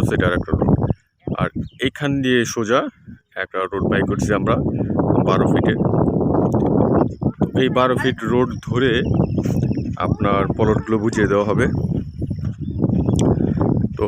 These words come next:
এইটা আমরা এই বালু ফালাবে, এই যে পাইপ লাগাই দিছি, আরও প্রায় আপনার দেখা যায় তিন চার বেড, চার বল গেট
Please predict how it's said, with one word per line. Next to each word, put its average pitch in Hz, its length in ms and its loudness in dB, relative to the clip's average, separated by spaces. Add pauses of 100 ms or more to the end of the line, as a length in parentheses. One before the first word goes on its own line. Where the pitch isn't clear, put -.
(120)
এইটা 120 220 0
আমরা 131 240 4 (280)
এই 104 160 4 (1500)
বালু 113 220 4
ফালাবে, 98 340 -2 (360)
এই 101 160 -8
যে 95 100 -4 (760)
পাইপ 101 240 0
লাগাই 101 260 2
দিছি, - 220 0 (220)
আরও 101 220 2
প্রায় 104 340 2
আপনার 95 320 0 (1160)
দেখা 104 200 0
যায় 92 260 0 (560)
তিন 113 220 -2
চার 107 180 0
বেড, 101 200 0 (300)
চার 107 180 2
বল 101 200 -2
গেট 95 200 -2